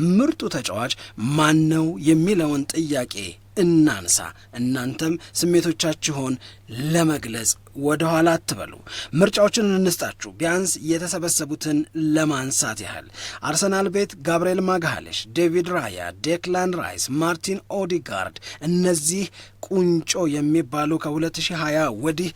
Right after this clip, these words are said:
አርሰናልን የተቀላቀሉ ተጫዋቾች ናቸው። ሁሉም ጎበዞች ናቸውና ለምርጫ ያሻማል፣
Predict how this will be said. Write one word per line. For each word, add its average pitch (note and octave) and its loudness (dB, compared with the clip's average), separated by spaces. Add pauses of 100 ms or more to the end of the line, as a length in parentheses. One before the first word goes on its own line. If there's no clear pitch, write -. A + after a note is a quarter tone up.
(300)
አርሰናልን D#3 -2
የተቀላቀሉ C#3 -6 (440)
ተጫዋቾች A#2 -8
ናቸው። F#2+ -10 (380)
ሁሉም C3+ -2
ጎበዞች D3 0
ናቸውና A#2+ -2 (500)
ለምርጫ C3+ -4 (640)
ያሻማል፣ D#2+ -6